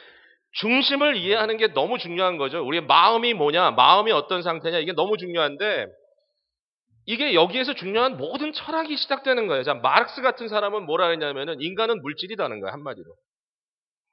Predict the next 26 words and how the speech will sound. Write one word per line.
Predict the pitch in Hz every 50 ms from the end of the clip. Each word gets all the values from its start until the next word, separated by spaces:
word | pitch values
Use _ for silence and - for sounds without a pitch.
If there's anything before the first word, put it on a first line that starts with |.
| _ _ _ _ - _ _ -
물질인 | 127 180 233 - - 254 269 262 269 262 247
인간의 | 214 196 196 196 208 202 208 220 220
마음을 | 190 151 147 156 170 180 190 202 196
채울 | - - 254 262 262 240
수 | - 220
있는 | 196 185 175 165
것은 | 156 156 156 262 302 -
돈이에요. | - 143 143 143 135 131 135 185 170 123 101
인간은 | 123 160 175 180 208 208 214 220 208
경제적인 | - 135 147 160 170 165 190 214 214 208 214 202 175 180 196 208 220 233 240 247 - - _ _ _ _ -
동물일 | 156 170 196 196 202 208 202 196
뿐이다. | 202 226 220 214 180 180 175 180 185 165 135 120
그러므로 | 185 202 202 202 202 214 208 208
돈만 | 156 165 165 175 202 220 220
채워주면, | - 208 220 220 214 190 180 160 147 123 120
먹을 | 147 160 208 202
것만 | 202 233 220 226 233 208
주면, | 175 165 165 160 131 - - - - - -
인간은 | 156 185 220 226 233 240 247 247 240 247
빵만 | 262 262 262 269 269 269 262 262 202
주면 | 208 208 220 226 202
만족한다 | 170 156 165 175 185 - 196 190 180 185 190 180
그래요. | 175 147 143 151 180 175 117 - - - -
근데 | - 175
여러분, | 160 175 196 190 214 202 185 - _ _ _ _ _ _ -
그렇든가요? | 151 170 170 175 175 170 165 170 160 190 247 277